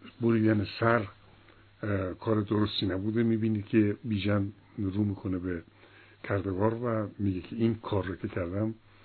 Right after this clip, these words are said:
برای کین سیاوش بود که سر او رو همچون سر گوسفند بریدم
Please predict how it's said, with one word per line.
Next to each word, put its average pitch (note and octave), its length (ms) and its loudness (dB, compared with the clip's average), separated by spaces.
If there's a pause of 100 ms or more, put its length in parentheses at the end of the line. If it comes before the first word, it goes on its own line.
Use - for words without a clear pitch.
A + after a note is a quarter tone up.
(240)
برای G#2 260 0
کین G2+ 360 -2 (120)
سیاوش G2+ 320 -6
بود A#2 220 -10
که - 60 -8 (120)
سر G2 100 -2
او F#2 200 -6
رو F#2+ 120 -4
همچون E2+ 300 -10
سر - 180 -6
گوسفند E2+ 580 -10
بریدم A2+ 480 -4